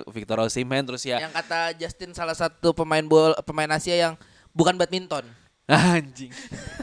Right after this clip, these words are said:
Speaker 1: Oh, Son Heung-min masih dihitung badminton
Speaker 2: Oh,
Speaker 1: ya sama dia?
Speaker 2: badminton.
Speaker 1: Badminton. Anjing, anjing. Ya itu maksud gua,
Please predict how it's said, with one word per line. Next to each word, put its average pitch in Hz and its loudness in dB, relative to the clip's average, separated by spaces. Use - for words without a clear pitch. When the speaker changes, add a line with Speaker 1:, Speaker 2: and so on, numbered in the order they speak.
Speaker 1:
Oh, 185 10
Son 208 8
Heung-min 233 8
masih 262 8
dihitung 233 8
badminton 247 12
Speaker 2:
Oh, 196 6
Speaker 1:
ya 175 8
sama 165 6
dia? 156 4
Speaker 2:
badminton. 151 6
Speaker 1:
Badminton. 151 4
Anjing, 147 6
anjing. 135 -6
Ya 175 4
itu 220 8
maksud 180 2
gua, 214 6